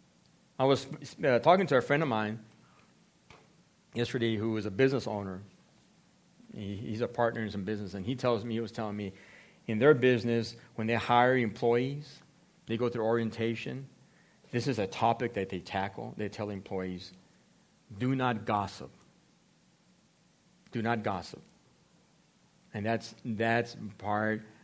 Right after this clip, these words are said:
of your commitment to the company. And he goes, "And we spend a lot of time in orientation talking about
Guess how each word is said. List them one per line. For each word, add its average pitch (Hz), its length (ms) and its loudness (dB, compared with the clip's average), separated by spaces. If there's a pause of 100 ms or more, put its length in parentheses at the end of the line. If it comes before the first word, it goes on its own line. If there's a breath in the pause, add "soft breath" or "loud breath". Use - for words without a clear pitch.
(180 soft breath)
of 101 120 -6
your 98 100 -6
commitment 107 460 -6
to - 80 -10
the 92 80 -8
company. 92 480 -8 (800)
And 104 140 -6
he 95 100 -6
goes, 101 120 -6
"And 104 200 -6
we 123 120 0
spend 120 360 -2
a 101 40 -4
lot 110 180 2
of 127 60 -4
time 117 320 -2
in 101 80 -4
orientation 110 600 -2
talking 107 300 -6
about 87 300 -6